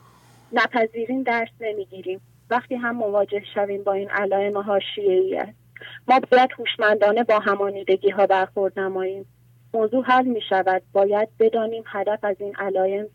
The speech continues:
چیست. خلاصه تا این همانیدگی‌ها را هوشمندانه دور نریزیم، مشکل حل نمی‌شود.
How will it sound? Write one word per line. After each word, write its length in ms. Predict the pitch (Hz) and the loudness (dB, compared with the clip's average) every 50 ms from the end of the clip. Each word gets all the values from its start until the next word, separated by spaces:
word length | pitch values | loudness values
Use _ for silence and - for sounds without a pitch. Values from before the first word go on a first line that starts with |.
| - - | -12 -10
چیست. 240 | - 208 180 - - _ _ _ _ _ _ _ - - - _ _ _ | -6 -6 -6 -6 -8 _ _ _ _ _ _ _ -20 -20 -20 _ _ _
خلاصه 400 | 294 302 302 277 262 - - 233 | 4 6 6 6 4 4 2 2
تا 120 | - 247 | 2 4
این 200 | 240 240 262 277 | 2 2 2 2
همانیدگی‌ها 920 | 247 269 247 240 240 233 226 233 220 - 220 214 214 214 226 214 233 240 233 | 2 0 0 0 0 -2 -2 -4 0 2 2 2 2 0 -4 -2 0 2 2
را 160 | 247 240 233 233 | 4 2 0 0
هوشمندانه 800 | 226 214 - - 220 220 214 214 208 208 208 220 220 220 208 - _ _ _ _ _ _ _ _ - - 285 269 247 240 226 - | -4 -6 -6 -6 -6 -6 -4 -2 -2 -4 -2 -4 -4 -6 -6 -8 _ _ _ _ _ _ _ _ -4 -2 0 0 0 -4 -4 -4
دور 300 | 233 233 233 226 226 220 | 0 0 0 0 0 0
نریزیم، 460 | 220 214 214 220 - - 240 254 254 | -2 -2 -2 -4 -6 -4 -2 0 0
مشکل 420 | 254 214 208 - - - 220 220 | 0 0 -2 -4 -2 -2 -2 -2
حل 300 | 220 - 214 208 208 202 | -2 -2 -2 -2 -2 -2
نمی‌شود. 580 | 208 196 185 185 190 - 190 190 190 - - - | -4 -4 -4 -4 -6 -6 -8 -8 -8 -10 -12 -14